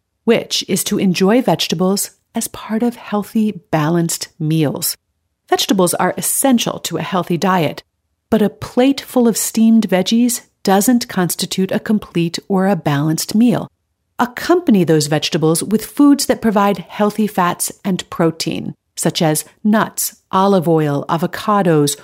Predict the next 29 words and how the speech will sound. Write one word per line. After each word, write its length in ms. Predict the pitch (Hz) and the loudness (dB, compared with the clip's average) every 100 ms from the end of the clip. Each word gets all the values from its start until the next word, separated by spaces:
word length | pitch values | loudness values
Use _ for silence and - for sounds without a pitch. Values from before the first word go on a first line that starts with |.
| _ | _
whole 320 | - 247 240 | 0 4 4
grains, 520 | 202 220 214 214 202 - | 4 2 2 2 2 -2
legumes, 680 | 196 220 220 220 214 208 202 - | 0 2 2 4 4 2 0 -2
eggs, 380 | 202 208 208 - - 180 | 0 2 0 -2 -6 -8
dairy, 420 | - 208 214 220 220 | 0 2 4 2 0
fish, 560 | - - 202 - - - | -2 -2 -2 -2 -6 -6
and 380 | 185 180 196 180 | -4 -2 -2 -4
or 240 | 175 156 165 | -2 -2 0
meat. 440 | 208 202 - - _ _ _ _ _ | 2 0 -2 -12 _ _ _ _ _
You'll 120 | 285 | 0
get 120 | 294 | 2
a 60 | 294 | 4
more 240 | 254 277 | 4 4
complete 560 | 285 240 - - 285 - | 2 0 0 0 0 2
range 340 | 202 254 247 | 2 4 4
of 120 | 180 160 | 2 0
nutrients, 540 | 151 - 147 147 - - _ - | -2 -2 -4 -4 -6 -12 _ -4
and 120 | 170 | 0
you'll 160 | 196 - | 0 0
also 240 | 226 233 269 | -2 0 0
benefit 460 | 240 233 247 - | 2 2 0 -2
from 160 | - 233 | 0 2
the 100 | 240 | 4
natural 540 | 202 196 190 - 202 | 2 0 -2 -2 -2
synergies 800 | 185 - 320 277 175 160 160 - _ _ | -2 -2 2 2 2 0 -2 -4 _ _
between 420 | - - - 302 254 | -8 -6 2 4 6
the 80 | |
various 420 | 156 156 143 143 - | 4 2 2 -2 -2
nutrients. 540 | 143 - - - - | -4 -4 -8 -6 -10